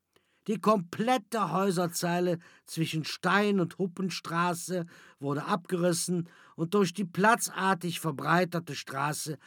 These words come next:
am Markt ersetzt. Sie dient vorrangig als Markt- und Parkplatz. Das frei gewordene Gelände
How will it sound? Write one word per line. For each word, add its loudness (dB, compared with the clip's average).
am -4
Markt -4
ersetzt. -12
Sie -4
dient -2
vorrangig 4
als -2
Markt- 4
und -4
Parkplatz. -6
Das -8
frei 4
gewordene -2
Gelände 0